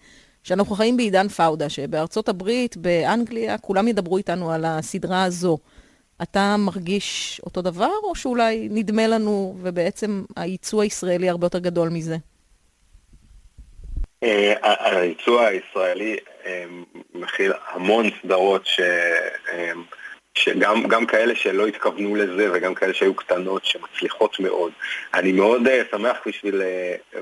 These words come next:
Speaker 2: וגאה בחברים שלי בפאודה, ש-, שכשאני, שבאמת, אה, הם, הם הגיעו למשהו, הם המציאו שפה, הם הגיעו למשהו מאוד מוערך, וכשאני מגיע, גם כשהתחלנו לעבוד עם דרייק על אופוריה, אה, הוא זכר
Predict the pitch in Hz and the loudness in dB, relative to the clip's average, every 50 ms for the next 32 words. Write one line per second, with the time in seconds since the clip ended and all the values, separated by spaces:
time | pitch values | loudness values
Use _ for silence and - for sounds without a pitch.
0 | - - 101 92 85 - - - - - - - 135 120 101 113 156 151 123 92 | -12 -12 -14 -14 -14 -18 -20 -20 -14 -8 -4 -4 0 2 4 4 4 4 2 0
1 | - - 110 87 95 95 104 113 107 - - 107 104 104 98 92 - 135 139 143 | 0 -2 -2 0 0 0 0 0 0 0 0 0 0 0 -2 0 2 4 4 4
2 | 131 110 98 - - - 92 90 90 - - - - - _ _ _ - 95 - | 4 2 -2 -4 -4 -6 -4 -6 -6 -8 -12 -20 -20 -20 _ _ _ -14 -14 -12
3 | - - 101 92 90 87 - - - 92 80 92 95 101 104 101 - - - 113 | -12 -10 -10 -10 -10 -10 -12 -10 -10 -8 -6 -4 -2 -2 -4 -2 0 0 4 4
4 | 110 110 107 107 101 - - 98 98 95 90 85 85 - - 92 92 82 82 98 | 6 6 6 4 4 2 0 0 0 0 -2 -2 -4 -6 -4 -4 -4 -2 2 4
5 | 110 113 110 98 90 92 95 98 - - 110 101 95 92 85 - - 87 87 82 | 4 6 4 4 4 2 2 2 2 2 4 4 4 4 2 0 -4 -4 -4 -4
6 | 80 - - - 101 95 - - 85 - - - 104 101 101 95 90 85 82 82 | -6 -4 0 2 2 2 2 0 -4 -4 0 2 2 4 4 2 0 0 -4 -8
7 | 82 - 98 101 92 92 95 - - 98 92 95 98 101 92 90 107 117 - - | -4 0 2 2 4 2 0 0 0 0 2 2 4 4 6 6 6 4 2 0
8 | 95 - - 87 87 87 87 85 - 110 113 101 95 113 107 - - - 90 87 | -6 -2 -2 -4 -2 -2 -4 -2 2 2 4 4 4 2 0 0 -2 -2 -2 -2
9 | - - 95 92 87 82 101 - - - - 110 113 123 120 101 104 110 104 104 | -2 -2 0 0 0 2 0 -2 0 0 0 2 4 4 4 4 4 2 2 2
10 | 104 98 85 98 92 101 110 110 104 - - - - - - - 147 151 147 143 | 0 0 0 2 4 4 4 4 2 0 0 0 0 0 0 2 4 4 4 4
11 | 123 104 95 101 - - - - - _ _ _ - 95 98 98 95 95 95 95 | 4 2 0 -4 -6 -10 -20 -20 -20 _ _ _ -10 -8 -6 -6 -4 -4 -4 -2
12 | 95 95 95 95 92 92 101 - 131 131 | -4 -4 -4 -6 -6 -4 0 2 2 2